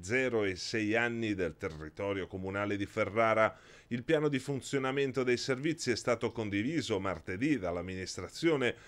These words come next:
con i sindacati dei servizi comunali e con le rappresentanze delle cooperative, Legacoop e Confcooperative. "Sono state recepite tutte quelle che sono le linee guida nazionali", spiega l'assessore alla pubblica istruzione del Comune di Ferrara,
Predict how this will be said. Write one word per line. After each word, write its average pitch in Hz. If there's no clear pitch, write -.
con 151
i 147
sindacati 131
dei 110
servizi 113
comunali 113
e 92
con 104
le 98
rappresentanze 101
delle 98
cooperative, 104
Legacoop 95
e 92
Confcooperative. 98
"Sono 160
state 160
recepite 143
tutte 156
quelle 135
che 101
sono 131
le 92
linee 107
guida 104
nazionali", 107
spiega 104
l'assessore 101
alla 87
pubblica 110
istruzione 95
del 90
Comune 110
di 107
Ferrara, 127